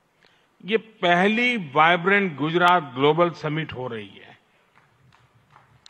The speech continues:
और इसलिए इसका महत्व और बढ़ गया है। इस समिट में आए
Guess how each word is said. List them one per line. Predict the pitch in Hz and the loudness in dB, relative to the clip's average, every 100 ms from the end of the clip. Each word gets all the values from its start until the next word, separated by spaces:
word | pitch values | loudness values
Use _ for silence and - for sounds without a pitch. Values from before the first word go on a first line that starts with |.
| _ _ _ - _ _ - - _ _ - - | _ _ _ -20 _ _ -20 -20 _ _ -20 -2
और | 180 196 | 0 2
इसलिए | 202 180 240 240 196 135 156 - - - - _ _ _ _ _ _ _ - | -2 0 0 2 4 2 0 -6 -20 -20 -20 _ _ _ _ _ _ _ -10
इसका | 160 156 185 170 | -8 -6 0 0
महत्व | 156 147 156 170 175 175 127 98 - - - _ _ _ - _ _ - | 4 2 2 0 2 2 2 -4 -18 -20 -20 _ _ _ -20 _ _ -4
और | 139 160 160 | 2 2 2
बढ़ | 135 131 123 | 0 0 0
गया | 110 104 107 - | -4 -8 -10 -14
है। | - - - - _ _ _ _ _ _ _ _ _ _ _ _ _ _ _ _ _ - | -18 -20 -20 -20 _ _ _ _ _ _ _ _ _ _ _ _ _ _ _ _ _ -6
इस | 156 147 | -6 -6
समिट | 165 170 185 185 | -4 0 -2 -2
में | 170 160 | -4 0
आए | 147 170 190 196 | 2 2 2 0